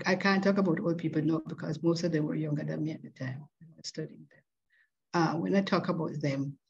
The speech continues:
uh, there were people, there are people from the urban area as well who were interviewed, you know? And, um, they didn't have anything much different to say than the others because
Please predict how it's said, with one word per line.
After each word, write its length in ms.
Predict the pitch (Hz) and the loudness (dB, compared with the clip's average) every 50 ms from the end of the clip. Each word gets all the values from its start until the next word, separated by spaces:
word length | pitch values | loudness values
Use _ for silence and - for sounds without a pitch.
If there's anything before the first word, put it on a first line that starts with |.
| _ _ _ _ _ _ _ _ _ - | _ _ _ _ _ _ _ _ _ 0
uh, 200 | 170 165 147 143 160 - - | 2 2 2 2 2 4 6
there 140 | 202 196 | 6 8
were 180 | 208 214 214 214 | 8 6 6 6
people, 360 | - 233 233 220 - - 190 - | 6 6 4 4 4 2 0 2
there 140 | 180 208 220 | 4 2 4
are 40 | - | 4
people 220 | 226 214 208 202 | 2 2 2 0
from 200 | 196 - 214 208 | 0 0 0 2
the 120 | 220 214 214 | 2 4 4
urban 320 | 190 175 175 175 170 165 | 4 4 4 2 2 2
area 240 | 180 185 185 180 180 | 2 2 2 2 2
as 200 | 196 190 190 190 | 0 0 0 0
well 300 | 208 233 220 185 170 160 165 | 0 0 0 0 -2 -2 -2
who 80 | 190 | -2
were 220 | 185 180 170 170 175 | 0 0 0 0 0
interviewed, 760 | 170 175 175 165 170 165 165 170 196 202 185 165 165 160 - - - | 0 0 -2 0 0 0 0 0 2 2 2 2 0 0 -2 -6 -8
you 100 | 165 175 | -8 -6
know? 120 | 190 208 - - _ _ _ _ _ _ _ - | -6 -8 -8 -12 _ _ _ _ _ _ _ 2
And, 260 | 175 175 165 - 160 170 | 4 4 4 2 0 0
um, 400 | 175 175 160 151 160 151 151 - _ _ _ _ | 0 0 0 0 -2 -4 -6 -12 _ _ _ _
they 80 | - 240 | 4 6
didn't 320 | 233 254 247 247 247 240 | 6 6 8 8 8 8
have 280 | 214 226 214 214 - - - | 10 8 6 4 2 2 2
anything 460 | 196 196 196 190 190 - 185 180 185 | 4 6 6 6 4 4 2 4 4
much 240 | 175 175 170 175 165 | 6 4 4 4 2
different 460 | 160 180 - - - 170 160 160 160 | -2 -2 -4 -2 2 4 4 4 4
to 60 | - 160 | 2 -4
say 400 | - - - 156 147 151 - - _ _ _ _ _ _ - | -4 -2 0 0 0 0 -4 -8 _ _ _ _ _ _ -16
than 420 | 165 147 170 170 165 160 156 156 156 | -4 0 4 6 6 6 6 6 6
the 300 | 160 156 151 160 160 160 - | 4 4 4 4 2 0 0
others 400 | 160 156 151 156 151 143 143 - | 0 0 2 2 2 0 0 -2
because 600 | - 170 - - 165 160 156 156 147 - - - | -4 -8 -6 -4 0 0 0 0 0 -4 -8 -12